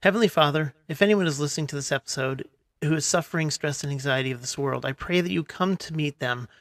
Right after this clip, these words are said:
where they are with the peace that only you can provide. Deliver them from the turmoil and suffering by filling them with the Holy Spirit and guide them to a joyful lifestyle.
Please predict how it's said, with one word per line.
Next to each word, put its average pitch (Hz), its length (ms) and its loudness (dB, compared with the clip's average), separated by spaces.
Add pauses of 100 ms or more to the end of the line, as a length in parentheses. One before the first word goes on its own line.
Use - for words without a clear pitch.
(140)
where 151 180 4
they 143 160 2
are 120 340 0 (160)
with 143 280 -4
the 147 100 -6
peace - 340 -4
that 160 120 0
only 147 200 0
you 135 120 0
can 135 160 -6
provide. 117 340 -12 (580)
Deliver 175 280 4
them 185 180 4
from 160 200 -2
the 147 80 -4
turmoil 143 560 -2
and 135 120 -6
suffering 139 460 -4
by 127 140 -4
filling 160 360 0
them 139 140 0
with 135 140 -8
the 135 80 -6
Holy 131 220 -6
Spirit 131 380 -8
and 135 160 -8
guide 143 280 4
them 135 340 -4
to 147 140 -4
a 139 40 -4
joyful 135 500 -4
lifestyle. 113 720 -12